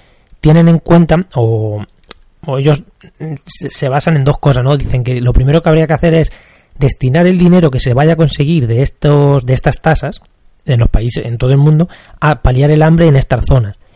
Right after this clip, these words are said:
Y lo segundo, destinar parte de los fondos a que estos, mm, estas zonas agrícolas sean más resilientes y puedan soportar mejor el cambio climático. Mi opinión, <clears throat> mi opinión al respecto, ahí ya,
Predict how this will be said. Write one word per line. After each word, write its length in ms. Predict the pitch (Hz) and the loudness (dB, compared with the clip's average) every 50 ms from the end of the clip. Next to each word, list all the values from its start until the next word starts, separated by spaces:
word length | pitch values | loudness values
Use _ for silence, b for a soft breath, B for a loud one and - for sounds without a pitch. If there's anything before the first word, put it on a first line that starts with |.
| - | -4
Y 100 | - 165 | -2 2
lo 100 | 160 170 | 2 2
segundo, 480 | 143 - 165 160 180 185 175 170 175 220 - _ b b b b b b b b b b b b b - | 2 2 0 2 2 2 2 2 0 -4 -8 _ b b b b b b b b b b b b b -4
destinar 640 | 135 127 - - - 135 131 151 156 139 120 - _ _ _ - - | -4 -4 -4 -2 -2 0 2 2 2 0 -2 -6 _ _ _ -10 -4
parte 260 | - 147 143 - - | -2 -2 -2 0 -2
de 80 | 160 165 | 0 0
los 160 | 165 151 - | 0 0 -2
fondos 420 | - 175 175 170 165 175 185 - - _ _ _ _ - | 0 0 0 0 0 -4 -6 -8 -14 _ _ _ _ -12
a 140 | - 127 110 | -10 -10 -8
que 240 | - 120 120 135 - - | -6 -8 -8 -8 -8 -8
estos, 800 | 143 135 - - 151 147 143 - - - - - - - - - | -6 -6 -2 0 0 0 -2 -2 -8 -12 -12 -12 -12 -14 -14 -14
mm, 480 | 139 131 127 131 127 127 123 123 139 | -12 -12 -8 -6 -6 -4 -4 -4 -4
estas 320 | 147 127 - - 147 139 - - | -4 -4 -4 -2 -4 -4 -2 0
zonas 280 | - 143 143 139 131 - | 0 0 0 0 0 -2
agrícolas 460 | 143 123 143 160 143 - 156 156 - | -2 -2 -2 -2 0 0 0 0 0
sean 200 | - - 143 143 | 0 0 0 0
más 160 | 139 131 131 - | 2 0 0 0
resilientes 600 | 139 127 - 147 139 143 147 151 139 156 - - | -2 0 0 0 2 2 2 2 2 0 -2 0
y 40 | |
puedan 220 | 117 - 139 135 131 | 0 2 2 2 2
soportar 420 | - 143 - 139 120 - 143 135 | 0 0 0 0 0 0 0 0
mejor 340 | 135 131 - - 143 147 - b b b b | 0 0 -2 -2 -2 -4 -4 b b b b
el 120 | - 117 | -8 -4
cambio 260 | - 139 127 117 110 | -2 -2 0 0 -2
climático. 540 | 101 113 113 127 120 110 110 101 - 113 - _ _ _ _ - - _ _ _ _ _ _ _ _ _ _ - B B B B B B B B B B | -2 -2 0 0 -2 -2 -6 -10 -12 -16 -18 _ _ _ _ -20 -20 _ _ _ _ _ _ _ _ _ _ -20 B B B B B B B B B B
Mi 120 | 160 156 | 0 0
opinión, 460 | 151 131 151 147 170 185 165 127 - _ _ _ - | 2 2 2 2 2 2 2 0 -2 _ _ _ -10
<clears throat> 180 | 113 120 131 | -8 -6 -4
mi 120 | 156 156 151 | -2 -2 -2
opinión 340 | 139 131 147 156 175 180 | 0 0 0 0 0 0
al 100 | 180 170 | 0 0
respecto, 540 | 165 175 165 - - 180 - - 147 151 180 _ _ _ - - | -2 -2 -2 0 -2 -2 -2 -4 -10 -12 -12 _ _ _ -20 -16
ahí 260 | - 127 135 135 123 | -12 -10 -8 -8 -6
ya, 240 | 117 131 135 135 131 | -4 -4 -4 -4 -4